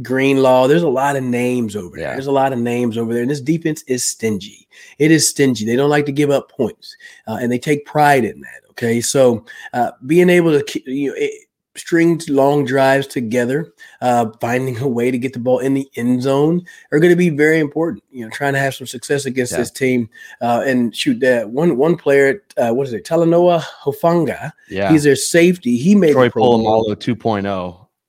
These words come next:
Speaker 1: Essentially, yes, this generation's Troy Polamalu. He's a Pro Bowler as well. So there's three Pro Bowlers on that defense that this Washington offense is gonna have to go up against. And, and I can say, hey, uh, I feel like a Taylor Heinicke, really, he's like, "I don't care who's over there.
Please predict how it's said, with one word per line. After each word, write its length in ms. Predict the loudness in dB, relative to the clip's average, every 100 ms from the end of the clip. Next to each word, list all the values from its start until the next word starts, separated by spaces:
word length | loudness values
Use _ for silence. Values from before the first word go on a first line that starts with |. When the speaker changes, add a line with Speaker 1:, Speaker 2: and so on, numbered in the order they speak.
| -4
Speaker 1:
Essentially, 680 | -2 4 4 4 2 0 0
yes, 300 | 2 0 0
this 160 | -4
generation's 580 | -2 0 2 2 0 -6
Troy 220 | -2 -2
Polamalu. 600 | 0 -4 -2 -2 -2 -2
He's 200 | 0 0
a 160 | 0 -6
Pro 240 | 0 0
Bowler 240 | 4 2 2
as 100 | 0
well. 100 | -4
So 120 | 0
there's 140 | -2
three 200 | 0 0
Pro 220 | 0 0 0
Bowlers 320 | 0 0 0
on 100 | -2
that 220 | -2 -4
defense 440 | -8 -4 -2 -2 -8 -20 -20 -2
that 200 | 0 0
this 220 | -4 -8 -16 -6
Washington 420 | 0 0 0 -4 -2
offense 360 | -2 -4 -8
is 40 | -4
gonna 160 | -4
have 140 | -4 -4
to 40 |
go 120 | -4
up 100 | -4
against. 340 | -2 -2 -2 -4
And, 140 | -8 -10 -18 -4
and 80 |
I 60 | 0
can 80 | 0
say, 200 | 2 0
hey, 260 | 0 -6 _ _ -4
uh, 220 | 0 0
I 80 | -2
feel 180 | 0 2
like 160 | 2
a 40 | 0
Taylor 240 | 0 0
Heinicke, 360 | 0 -2 0 0
really, 220 | 2 2
he's 220 | 0 -4
like, 100 | -6 -8
"I 140 | -8
don't 200 | -6 -8
care 260 | -8 -6 -4
who's 200 | -4 -2
over 240 | -2 0
there. 320 | 0 -2 -4